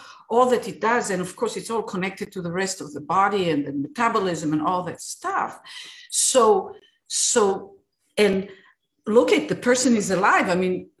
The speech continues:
for me, the fact that I'm here with you, that we're alive, that we move, that all that, it's all a miracle.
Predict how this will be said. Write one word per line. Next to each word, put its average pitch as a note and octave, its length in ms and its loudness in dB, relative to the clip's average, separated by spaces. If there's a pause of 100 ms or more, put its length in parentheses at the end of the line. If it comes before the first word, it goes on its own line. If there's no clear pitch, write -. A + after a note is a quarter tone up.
(120)
for G#3+ 220 -2
me, C4 180 4
the G#3 140 -2
fact B3+ 340 -4
that - 180 -4 (220)
I'm F#3 160 0
here E4 300 -2
with A3+ 180 2
you, E3+ 80 0
that E3 220 -4
we're F3+ 140 -2
alive, G#3+ 340 0
that D#3+ 160 -6
we F#3+ 100 -4
move, A3 360 2
that F3 200 -8
all A#3+ 200 0
that, - 220 -6
it's - 300 -10
all C4 160 2
a C#4 80 2
miracle. G#3 640 -6